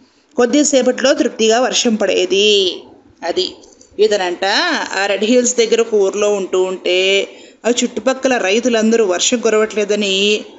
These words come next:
ఆవేదనగా ఈ మహమ్మదీయ ఫకీరు అవధూత గారి దగ్గరికి వచ్చి ప్రాధేయపడి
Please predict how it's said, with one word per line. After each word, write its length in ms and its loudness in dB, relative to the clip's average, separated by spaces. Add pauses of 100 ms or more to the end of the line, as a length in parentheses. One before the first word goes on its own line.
(160)
ఆవేదనగా 1080 0 (160)
ఈ 140 2
మహమ్మదీయ 640 2
ఫకీరు 480 0
అవధూత 420 0
గారి 300 0
దగ్గరికి 220 -2
వచ్చి 540 0 (520)
ప్రాధేయపడి 960 2